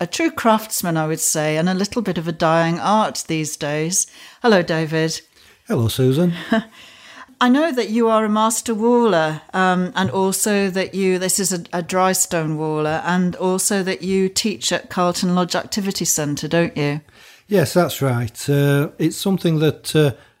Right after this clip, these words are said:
Speaker 2: I certainly have been interested in for quite a number of years now, and it just feel it's, uh, the right thing to do to pass on this skill to not just young people, but people of all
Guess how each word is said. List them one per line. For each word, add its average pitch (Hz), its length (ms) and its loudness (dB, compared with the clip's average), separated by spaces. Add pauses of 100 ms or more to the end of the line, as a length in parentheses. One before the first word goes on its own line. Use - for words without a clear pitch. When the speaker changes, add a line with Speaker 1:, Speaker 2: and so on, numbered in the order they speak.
(220)
Speaker 2:
I 175 180 4
certainly 160 420 2
have 120 120 -2
been 135 160 2
interested 131 480 0
in 120 220 2
for 123 340 0 (360)
quite 151 220 0
a 135 40 -2
number 135 240 2
of 117 100 0
years 143 320 4
now, 120 280 0 (320)
and 131 260 0
it 151 340 -6
just - 220 0
feel 143 200 4
it's, 139 300 -2
uh, 143 160 6
the 143 140 -2
right 147 200 2
thing 135 180 0
to 131 80 -2
do 127 180 0
to 117 140 -4
pass 131 240 -2
on 127 100 0
this 123 160 0
skill 127 360 2
to 123 260 0 (260)
not 170 160 0
just 139 160 -2
young 151 240 4
people, 120 460 0
but 139 180 -2
people 147 420 2
of 120 80 0
all 139 400 2